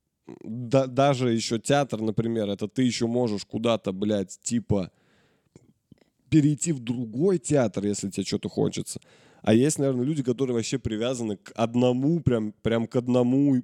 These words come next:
единственному месту <laughs> работы, знаете, прям к одному зданию, которые такие: «Я работаю вот на этом заводе, вот в этом цеху, там есть один станок, и я умею только это». То есть вот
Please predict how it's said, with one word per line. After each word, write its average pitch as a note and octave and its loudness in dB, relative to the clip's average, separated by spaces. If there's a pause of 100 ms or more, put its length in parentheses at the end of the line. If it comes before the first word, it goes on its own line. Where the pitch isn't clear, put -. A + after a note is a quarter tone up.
единственному B2+ 0
месту A2+ 0
<laughs> - 4
работы, A2+ -2
знаете, A2+ -4 (240)
прям A2 2
к - -2
одному A#2 2
зданию, G#2 0
которые G#2+ -4
такие: G2+ -4
«Я A#2+ 0
работаю A2 -2
вот G#2 -2
на G#2+ 2
этом G#2+ 0
заводе, G2+ -2 (680)
вот A2 4
в G#2+ 0
этом B2 2
цеху, D#3+ 0 (300)
там G#2 0
есть A#2 0
один B2+ 2
станок, B2 2 (540)
и B2 4
я C#3 6
умею C3 2 (360)
только D3 6
это». G#2 -4 (100)
То G2+ -8
есть - -12
вот G#2+ 2